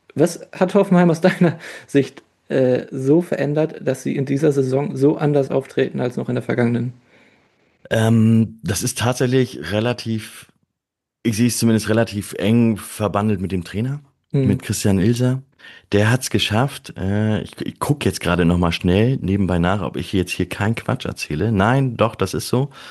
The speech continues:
Speaker 2: Ähm, T S G Hoffenheim ist die laufstärkste Mannschaft der Liga.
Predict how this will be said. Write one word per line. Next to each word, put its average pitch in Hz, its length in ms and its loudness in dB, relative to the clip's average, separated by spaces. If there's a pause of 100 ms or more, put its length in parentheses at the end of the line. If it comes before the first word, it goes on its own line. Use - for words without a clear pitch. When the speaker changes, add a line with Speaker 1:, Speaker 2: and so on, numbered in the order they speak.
(320)
Speaker 2:
Ähm, 95 640 2 (760)
T 120 120 2
S 117 80 0
G 113 100 2
Hoffenheim 110 260 4
ist - 100 -4
die 98 40 -2
laufstärkste 101 540 -2
Mannschaft 90 300 -6
der 82 80 -4
Liga. 73 320 -6